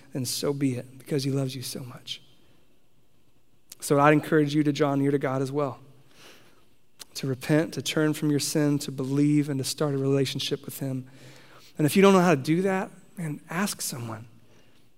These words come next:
If you're watching this online, there's probably a button somewhere where you can raise your hand or ask someone a question. Those are real people in that chat box, in that, in that chat room,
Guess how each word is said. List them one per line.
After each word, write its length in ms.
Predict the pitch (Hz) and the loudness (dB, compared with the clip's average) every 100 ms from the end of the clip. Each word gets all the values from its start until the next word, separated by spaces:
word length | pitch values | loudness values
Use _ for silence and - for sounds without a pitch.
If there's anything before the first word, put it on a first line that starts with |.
| - | -8
If 140 | - | 2
you're 100 | 165 | 6
watching 380 | 156 165 - 180 | 6 6 4 2
this 200 | 170 170 | 0 0
online, 680 | 175 165 156 143 147 185 196 - - | -2 0 2 2 0 -4 -8 -14 -8
there's 160 | 156 | -6
probably 280 | - 170 160 | 0 4 4
a 40 | |
button 280 | 135 156 190 | 6 4 4
somewhere 420 | 160 165 160 160 | 0 2 6 6
where 100 | 151 | 4
you 80 | 156 | 2
can 180 | 151 127 | 0 2
raise 280 | 139 160 156 | 6 6 4
your 120 | 180 | 0
hand 280 | 156 165 156 | 2 2 2
or 120 | 143 | 0
ask 240 | 156 156 - | -2 -2 -2
someone 220 | 170 147 | 0 0
a 60 | |
question. 440 | 139 160 - 175 160 - - | 0 0 0 -2 -4 -8 -2
Those 240 | 165 185 165 | 6 6 6
are 100 | 139 | 4
real 300 | 147 180 175 | 6 6 6
people 560 | - 202 - 139 135 - - - | 2 -2 0 -4 -4 -10 -12 -2
in 140 | 151 | 2
that 200 | 151 151 | 2 2
chat 300 | - 165 - | 2 2 0
box, 300 | - 123 - | -4 -6 0
in 60 | 151 | 2
that, 240 | 147 - | 2 2
in 100 | 143 | 2
that 200 | 143 143 | 2 0
chat 260 | 143 160 - | 0 0 0
room, 240 | 139 127 | -2 -4